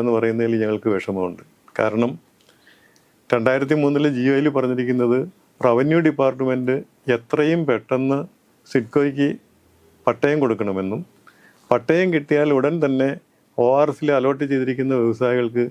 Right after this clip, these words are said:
സെയിൽ ഡീഡ് രജിസ്റ്റർ ചെയ്ത് കൊടുക്കണമെന്നും പറഞ്ഞുകൊണ്ടാണ് രണ്ടായിരത്തി മൂന്നിലെ ജിയോ പറയുന്നത്. അതോടൊപ്പം തന്നെ വ്യവസായികളെ സംരക്ഷിക്കാനായിട്ട് സഹായിക്കാനെന്നുള്ള രൂപത്തിൽ രണ്ടായിരത്തി മൂന്നിൽ തന്നെ പന്ത്രണ്ടാം നമ്പർ ജിയോയും പതിമൂന്നാം നമ്പർ ജിയോയും ഇറങ്ങി. അതിൽ രജിസ്ട്രേഷൻ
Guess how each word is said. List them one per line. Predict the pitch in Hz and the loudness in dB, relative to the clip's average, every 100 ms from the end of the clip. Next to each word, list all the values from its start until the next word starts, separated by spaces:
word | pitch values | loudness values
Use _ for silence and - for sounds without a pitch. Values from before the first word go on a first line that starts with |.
| - _ _ | -6 _ _
സെയിൽ | 123 117 135 | 0 2 2
ഡീഡ് | 147 147 | 2 2
രജിസ്റ്റർ | 127 117 135 | 0 0 -2
ചെയ്ത് | 131 127 | 0 0
കൊടുക്കണമെന്നും | 113 117 120 127 | 0 0 -2 -2
പറഞ്ഞുകൊണ്ടാണ് | 120 120 123 113 113 165 - _ _ _ _ _ _ _ _ - | -2 0 0 0 0 -4 -10 _ _ _ _ _ _ _ _ -4
രണ്ടായിരത്തി | 123 127 123 131 | 0 2 2 0
മൂന്നിലെ | 127 123 127 110 | 2 2 0 2
ജിയോ | 123 113 | 2 2
പറയുന്നത്. | 101 98 98 - - _ - - - 123 | 0 -6 -12 -20 -20 _ -20 -20 -2 0
അതോടൊപ്പം | 151 170 165 165 | 2 0 0 0
തന്നെ | 165 165 | 0 2
വ്യവസായികളെ | 139 131 147 156 156 | 0 0 -2 0 0
സംരക്ഷിക്കാനായിട്ട് | 131 139 147 165 156 160 156 147 156 - | -2 -2 -4 -4 0 0 0 -2 -2 0
സഹായിക്കാനെന്നുള്ള | 127 135 160 160 165 160 156 156 139 | 0 2 0 0 -2 -2 -2 -2 0
രൂപത്തിൽ | 131 127 131 143 - _ _ - | -2 -2 -2 -4 -6 _ _ -4
രണ്ടായിരത്തി | 120 123 139 147 156 147 | -2 2 2 0 0 0
മൂന്നിൽ | 143 147 143 | 0 0 -2
തന്നെ | 143 143 139 | 0 -2 0
പന്ത്രണ്ടാം | 123 123 139 147 156 | -2 0 0 0 0
നമ്പർ | 151 151 147 | 0 -2 -2
ജിയോയും | 135 135 139 135 | 0 0 0 0
പതിമൂന്നാം | 123 143 147 151 | 0 0 0 0
നമ്പർ | 143 139 123 | -2 -2 0
ജിയോയും | 123 117 110 | 2 2 0
ഇറങ്ങി. | 92 92 _ _ - - _ 123 | -2 -10 _ _ -20 -20 _ 2
അതിൽ | 135 143 165 196 - _ _ - | 2 4 2 0 -6 _ _ 0
രജിസ്ട്രേഷൻ | 120 123 160 151 | 0 2 0 0